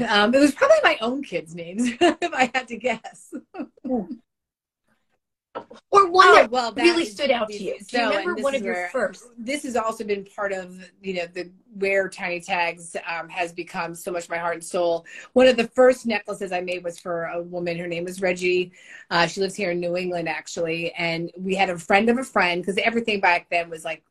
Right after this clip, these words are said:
Speaker 1: email. And she, my son Tyler, my oldest, was five. Her son was five. And he got the swine flu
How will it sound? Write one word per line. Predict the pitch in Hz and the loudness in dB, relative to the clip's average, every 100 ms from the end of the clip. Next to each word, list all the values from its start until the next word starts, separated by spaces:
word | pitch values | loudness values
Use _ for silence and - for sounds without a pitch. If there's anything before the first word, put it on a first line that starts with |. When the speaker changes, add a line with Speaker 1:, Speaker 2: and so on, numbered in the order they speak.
| - | -12
Speaker 1:
email. | 185 170 165 160 165 _ _ _ _ - | -8 -4 -2 -4 -6 _ _ _ _ 2
And | 196 190 190 185 - | 4 4 0 -8 -14
she, | - - 226 226 233 226 202 | -18 -12 -8 -4 -2 -2 -4
my | 202 208 | -6 -8
son | 202 226 | -6 -8
Tyler, | 220 214 202 202 | -6 -6 -4 -4
my | 190 | -6
oldest, | 185 185 185 | -10 -10 -12
was | 185 170 | -12 -6
five. | 214 196 196 196 196 | 2 4 6 4 0
Her | - 202 | -6 -4
son | - 196 185 | -2 -4 -2
was | 180 175 | -6 -6
five. | 180 175 175 170 170 _ _ _ _ | -6 -2 -2 -4 -6 _ _ _ _
And | 185 180 | -4 -2
he | 175 202 | -4 -4
got | 185 - | -4 -2
the | 185 175 170 | -4 -2 -4
swine | 170 214 180 196 | -8 -8 -6 -6
flu | 202 262 285 330 403 | -8 -6 -2 -2 -4